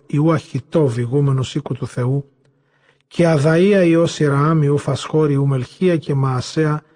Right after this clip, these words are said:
ιός Αδιήλ, ιού Αζιρά, ιού Μοσολάμ, ιού Μασελμόθ, ιού Εμμύρ και αδελφοί αυτών, άρχοντες οίκων πατριών αυτών, χίλιοι και επτακόσιοι και εξήκοντα, ισχυρή δυνάμει εις εργασίαν λειτουργίας οίκου του Θεού.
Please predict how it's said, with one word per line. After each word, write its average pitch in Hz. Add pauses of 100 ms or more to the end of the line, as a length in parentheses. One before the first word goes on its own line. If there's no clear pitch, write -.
(280)
ιός 165
Αδιήλ, 156
ιού 139
Αζιρά, 131
ιού 131
Μοσολάμ, 135 (100)
ιού 147
Μασελμόθ, 143 (600)
ιού 170
Εμμύρ 165
και 147
αδελφοί 131
αυτών, 151
άρχοντες 165
οίκων 165
πατριών 143
αυτών, 139
χίλιοι 170
και 156
επτακόσιοι 139
και 131
εξήκοντα, 139 (600)
ισχυρή 185
δυνάμει 196
εις 185
εργασίαν 170
λειτουργίας 151
οίκου 147
του 131
Θεού. 123